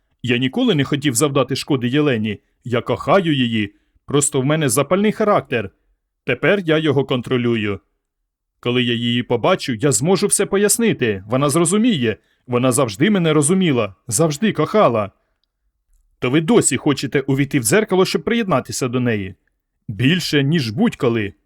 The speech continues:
І те, що там є інший чоловік, нічого не змінює?» «Про що ви говорите?» «Я бачила в дзеркалі іншого чоловіка.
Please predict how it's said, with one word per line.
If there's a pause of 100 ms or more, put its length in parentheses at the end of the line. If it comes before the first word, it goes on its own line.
(560)
І
те,
що
там
є
інший
чоловік,
нічого
не
змінює?» (840)
«Про
що
ви
говорите?» (920)
«Я
бачила
в
дзеркалі
іншого
чоловіка.